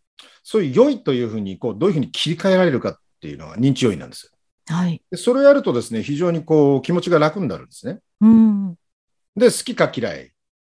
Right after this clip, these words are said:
Speaker 1: で、な-、あの、これも感情要因なんでね、大体自分が嫌いだなと思うと相手も嫌ってんですね。
Speaker 2: ああ。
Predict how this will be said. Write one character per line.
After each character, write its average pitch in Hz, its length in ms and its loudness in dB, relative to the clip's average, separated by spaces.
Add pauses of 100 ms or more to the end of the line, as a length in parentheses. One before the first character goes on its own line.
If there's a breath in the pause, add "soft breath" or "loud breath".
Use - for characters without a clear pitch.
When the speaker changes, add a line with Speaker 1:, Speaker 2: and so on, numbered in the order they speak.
(100)
Speaker 1:
で、 180 100 -2
な-、 185 300 2
あ 160 60 0
の、 156 240 0
こ 214 140 -2
れ 247 80 6
も 220 440 4
感 202 200 -2
情 214 80 0
要 226 120 4
因 190 80 -2
な 117 100 0
ん 82 60 -8
で 82 60 -14
ね、 139 160 -4
大 165 180 4
体 233 60 4
自 190 160 2
分 233 80 -4
が 247 140 4
嫌 226 200 4
い 226 40 4
だ 240 80 6
な 254 140 4
と 220 80 -6
思 151 120 -2
う - 20 -8
と 113 60 0
相 120 100 0
手 147 80 -2
も 120 60 -2
嫌 113 120 0
っ - 40 -6
て - 80 -6
ん 113 40 0
で - 60 -14
す - 100 -20
ね。 - 100 -20 (440)
Speaker 2:
あ 202 380 2
あ。 - 40 -20